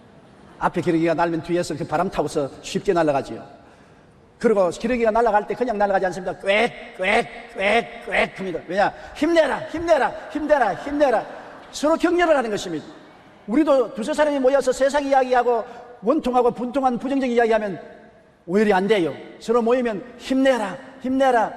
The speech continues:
용기를 내라", 축복을 해주면 더 힘을 얻게 되는 것입니다.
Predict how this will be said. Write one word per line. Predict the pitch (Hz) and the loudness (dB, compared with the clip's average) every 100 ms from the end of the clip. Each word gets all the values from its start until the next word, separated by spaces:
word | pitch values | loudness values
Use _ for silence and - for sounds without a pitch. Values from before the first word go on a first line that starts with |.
| - - | -12 -4
용기를 | 202 254 254 247 | 0 2 4 4
내라", | 240 220 180 - - | 4 2 0 -6 -10
축복을 | 302 - 294 254 | -8 -2 2 4
해주면 | 240 240 208 - - | 2 -4 -8 -10 -6
더 | 226 | -4
힘을 | - 233 208 | 0 2 2
얻게 | 202 | 2
되는 | 185 180 | 0 0
것입니다. | 165 165 143 | -2 -4 -6